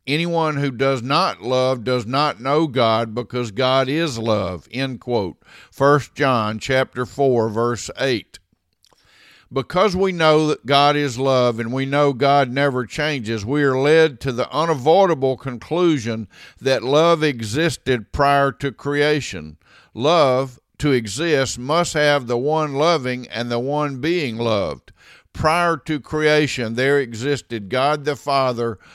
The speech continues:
loving God the Son, God the Son loving God the Holy Spirit, and God the Holy Spirit loving God the Father.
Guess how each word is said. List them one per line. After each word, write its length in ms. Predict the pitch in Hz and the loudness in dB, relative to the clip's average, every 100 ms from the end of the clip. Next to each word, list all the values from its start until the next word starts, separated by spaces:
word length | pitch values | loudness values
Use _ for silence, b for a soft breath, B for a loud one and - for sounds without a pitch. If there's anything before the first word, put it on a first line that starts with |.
| B | B
loving 560 | 101 127 139 135 139 135 | -2 2 4 2 -4 -4
God 340 | 135 131 127 | -2 -2 -2
the 100 | 113 | -6
Son, 640 | 110 - 139 120 101 98 87 b b b 107 | -10 -8 -6 -4 -6 -8 -14 b b b -2
God 340 | 127 139 147 | 2 2 0
the 120 | 139 | -4
Son 520 | 117 151 151 131 123 | -4 -4 -4 -2 -4
loving 460 | 123 135 131 127 120 | -2 -2 -2 -4 -4
God 320 | 131 135 135 | 0 0 0
the 140 | 117 120 | -2 2
Holy 360 | 143 135 120 | 2 2 0
Spirit, 600 | - - 139 123 113 110 b b b 107 | -4 -4 0 2 0 -4 b b b -8
and 180 | 120 | -4
God 300 | 117 131 139 | 0 2 0
the 160 | 123 123 | 0 0
Holy 380 | 135 139 127 117 | 0 0 -2 -4
Spirit 500 | - 147 139 127 107 | -8 -2 0 0 -2
loving 460 | 127 131 127 120 | 0 0 -2 -6
God 340 | 120 127 127 110 | -2 0 -2 -2
the 140 | 117 | -8
Father. 600 | - 139 131 98 90 78 | -4 0 0 -2 -6 -12